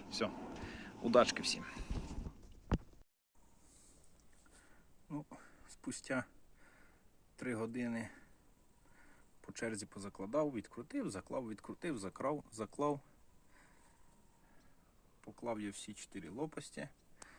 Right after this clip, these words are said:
Так від руки навіть крутнув вал.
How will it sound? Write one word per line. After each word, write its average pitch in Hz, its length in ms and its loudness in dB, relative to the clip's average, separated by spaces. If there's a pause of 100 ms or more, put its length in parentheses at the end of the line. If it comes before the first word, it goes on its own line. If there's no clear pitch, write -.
(260)
Так 107 180 -4
від 117 120 4
руки 117 260 4
навіть 107 260 8
крутнув 117 520 4 (420)
вал. 110 460 6